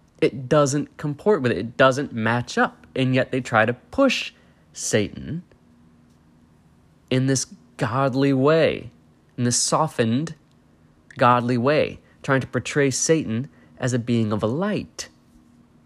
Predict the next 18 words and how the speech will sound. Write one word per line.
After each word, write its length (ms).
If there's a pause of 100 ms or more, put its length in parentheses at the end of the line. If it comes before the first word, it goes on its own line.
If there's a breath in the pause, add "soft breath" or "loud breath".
(140)
masquerading 880
as 160
a 80
being 340
of 140
light, 560
as 140
the 80
Bible 400
tells 440
us 160
Satan 520 (800 soft breath)
does, 580 (1000)
to 100
try 220
to 120
trick 440
us. 460